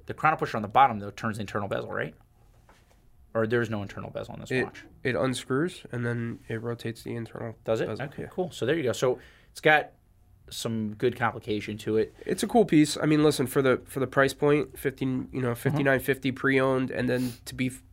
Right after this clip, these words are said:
Speaker 2: completely frank, that's a little bit of a premium, obviously, 'cause we're a dealer, and
Speaker 1: Sure.
Speaker 2: two, because it, of what it is. But you can have, let's say you don't care for the orange, you could have a regular version chrono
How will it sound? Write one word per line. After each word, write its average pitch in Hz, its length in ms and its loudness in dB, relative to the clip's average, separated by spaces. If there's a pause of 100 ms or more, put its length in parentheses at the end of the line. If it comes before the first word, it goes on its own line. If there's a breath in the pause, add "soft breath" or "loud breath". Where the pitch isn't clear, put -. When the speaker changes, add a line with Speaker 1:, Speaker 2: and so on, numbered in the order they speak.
(100)
Speaker 2:
completely 117 420 -2
frank, 120 320 -2
that's - 320 -4
a 110 60 -4
little 123 220 -2
bit 127 100 0
of 123 100 -4
a 117 40 -2
premium, 127 640 -2
obviously, 123 320 -6
'cause 117 120 -10
we're 120 120 -6
a 117 60 -10
dealer, 175 340 -2
and 127 140 0
Speaker 1:
Sure. 151 120 -2
Speaker 2:
two, 139 140 0
because 123 300 -6
it, 117 100 -8 (160)
of 123 120 -6
what 123 140 -2
it 120 100 -2
is. 185 260 2 (640 soft breath)
But 139 180 6
you 143 140 2
can 147 120 4
have, 135 640 2
let's 120 360 -4
say 120 180 2
you 123 180 0
don't 120 140 -2
care 127 200 2
for 160 140 -2
the 143 60 0
orange, 165 440 2 (720 soft breath)
you 156 120 -4
could 160 100 8
have 160 140 8
a - 20 4
regular 143 340 6
version 120 360 4
chrono 117 260 2